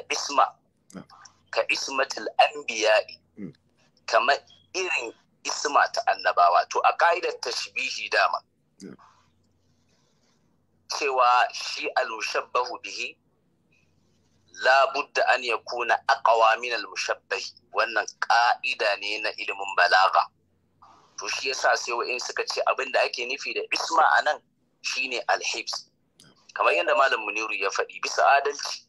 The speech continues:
Speaker 2: Na'am.
Speaker 1: To, wannan hibs ɗin shi kansa wata matsala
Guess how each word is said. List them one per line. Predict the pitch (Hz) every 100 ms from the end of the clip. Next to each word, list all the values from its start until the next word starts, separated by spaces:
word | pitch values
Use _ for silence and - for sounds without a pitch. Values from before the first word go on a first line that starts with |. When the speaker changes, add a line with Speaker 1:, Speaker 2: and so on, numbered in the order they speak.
| _ -
Speaker 2:
Na'am. | 107 - _ _ _ _ _ _ _ 605
Speaker 1:
To, | -
wannan | - 302 339 175
hibs | - - - - -
ɗin | 147 120
shi | - 131 131 -
kansa | 156 131 120 90 - _ _ _ -
wata | 117 - 127
matsala | 123 123 - - 131 127 104